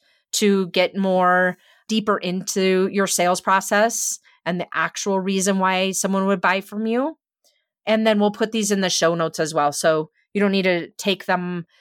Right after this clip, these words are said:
take them down furiously, but I'm gonna read them off just so you kinda get the idea of the flavor of what these questions look like.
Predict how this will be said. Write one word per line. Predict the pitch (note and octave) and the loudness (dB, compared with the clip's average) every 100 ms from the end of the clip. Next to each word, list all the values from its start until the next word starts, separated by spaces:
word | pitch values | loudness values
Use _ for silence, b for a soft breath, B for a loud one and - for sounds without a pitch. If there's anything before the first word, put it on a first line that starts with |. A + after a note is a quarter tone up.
| _ | _
take | D#4+ - | -2 2
them | C4+ C4 | 2 4
down | A#3+ A#3 | 4 2
furiously, | A#3 G#3+ A3 G#3+ A3 G#3 | 0 0 2 0 0 0
but | G3+ G3+ F#3 - _ _ - | 2 4 4 0 _ _ 0
I'm | A3+ | 2
gonna | A3+ G#3 | 2 0
read | A3 | 2
them | G#3+ G3+ | 2 4
off | G3+ | 2
just | A3+ B3 | 0 -2
so | - | 0
you | B3 | -2
kinda | G#3 G#3 | 0 -2
get | G3+ G#3 | 0 -2
the | G3+ | -2
idea | - F#3 E3 F#3+ F#3+ | -4 -4 -4 0 2
of | E3+ E3+ | 2 0
the | F3 | -2
flavor | D#3+ - F3 F3 F3 | -4 -2 -2 0 0
of | D#3+ D#3 | 0 2
what | E3 - | -2 0
these | E3 | -8
questions | - D#3+ - D3+ C#3+ | -6 -6 -6 -10 -8
look | C#3+ - | -8 -8
like. | - - - | -12 -14 -20